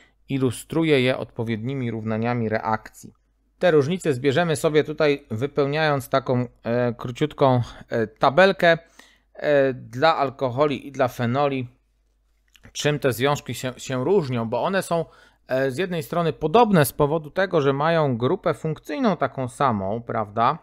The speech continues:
Tutaj jest O H i tu jest O H, ale to jest inna grupa, e, węglowodorowa, bo w przypadku alkoholi będzie to grupa alifatyczna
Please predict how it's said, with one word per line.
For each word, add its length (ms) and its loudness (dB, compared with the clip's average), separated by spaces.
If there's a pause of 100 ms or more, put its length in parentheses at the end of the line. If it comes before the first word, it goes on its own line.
(1080)
Tutaj 280 -2
jest 160 -2
O 120 -8
H 220 -2
i 80 -4
tu 120 -8
jest 160 -4
O 80 -16
H, 260 -8 (580)
ale 360 4
to 160 -4
jest 300 -6
inna 280 -2
grupa, 480 2 (100)
e, 160 2
węglowodorowa, 880 0 (440)
bo 120 -2
w 80 -10
przypadku 560 -6
alkoholi 600 -4 (1120)
będzie 320 -2
to 140 -4
grupa 480 -2
alifatyczna 1000 -2